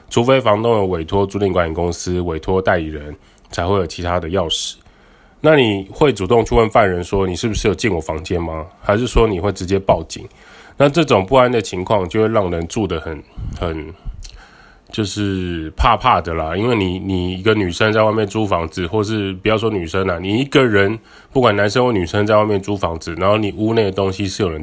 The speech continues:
动过的，这件事情是让人会觉得很奇怪的。我们先撇开那种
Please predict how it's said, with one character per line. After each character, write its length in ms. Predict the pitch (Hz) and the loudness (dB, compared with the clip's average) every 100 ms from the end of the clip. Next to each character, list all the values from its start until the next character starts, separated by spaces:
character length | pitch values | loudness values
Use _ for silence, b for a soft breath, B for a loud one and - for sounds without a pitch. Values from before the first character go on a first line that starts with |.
| - | -4
动 200 | 101 85 | -4 -2
过 240 | 104 85 | -2 -4
的， 100 | - - B B B | -6 -18 B B B
这 140 | - 151 | 0 4
件 120 | 143 | 4
事 140 | 127 | 0
情 180 | 123 104 | -2 -2
是 160 | 95 110 | -2 0
让 140 | 110 | 0
人 100 | 92 | 0
会 140 | 92 95 | -2 -4
觉 180 | 90 | -4
得 60 | 87 | -6
很 160 | 85 82 | -6 -8
奇 220 | - 92 | -8 -8
怪 220 | 85 98 82 | -4 -2 -2
的。 100 | 87 | -2
我 80 | |
们 100 | 113 | -2
先 200 | 120 147 143 | 2 2 2
撇 300 | - 101 92 | -4 -2 -4
开 300 | - 123 120 | 0 0 2
那 120 | 123 | -2
种 240 | 110 85 | -2 -4